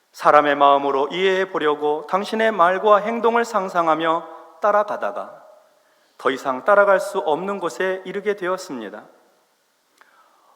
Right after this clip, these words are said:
어머니가 가는 곳에 가고 어머니가 머무는 곳에 머물고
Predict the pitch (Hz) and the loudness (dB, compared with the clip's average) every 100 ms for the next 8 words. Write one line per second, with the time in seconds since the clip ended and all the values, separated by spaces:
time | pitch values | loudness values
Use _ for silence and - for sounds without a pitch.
0 | - 160 196 240 262 254 214 226 214 208 | -4 4 4 6 4 4 2 4 2 2
1 | - 214 202 208 - 123 113 104 - _ | 2 2 2 -4 -10 -12 -14 -18 -20 _
2 | _ _ _ _ _ _ 160 170 220 262 | _ _ _ _ _ _ 2 4 6 6
3 | 254 233 233 233 220 220 226 226 220 175 | 8 6 4 4 4 4 4 4 0 0
4 | 143 131 120 110 | 0 0 -4 -6